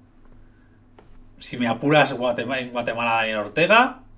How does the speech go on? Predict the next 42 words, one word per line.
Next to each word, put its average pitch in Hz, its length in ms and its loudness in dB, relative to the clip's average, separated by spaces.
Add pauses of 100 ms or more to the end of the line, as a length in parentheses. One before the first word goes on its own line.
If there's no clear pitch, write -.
(540)
que 135 80 -10
se 123 100 -4
ha 117 80 -2
ido 113 100 -4
a - 20 -2
lo 110 100 -4
mejor 113 160 -8
un 110 100 -8
poquito 104 760 -4
la 101 100 -4
mano, 185 380 4
<laughs> - 20 4
algunas 139 320 -2
cosas, - 540 0
por - 120 -20
decir 117 220 -6
algo, 110 200 -2
decirlo 110 260 -8
suavemente. 127 720 0 (600)
Y 104 140 -8
ya. 131 400 6 (1300)
En 95 60 -8
el 95 100 -2
resto 110 220 -2
están 156 320 6
gobiernos 160 400 4
de, 127 300 2
de 110 120 -10
centroizquierda. 113 680 0
Lo 110 100 0
que 113 80 -6
pasa, 180 440 2
el 127 100 -10
rollo 202 240 2
este 196 160 0
del, 156 360 0 (420)
del, 117 500 0
del 110 160 -6
Foro 110 260 -8
de 104 100 -6
la 95 260 -2
Puebla, 117 800 0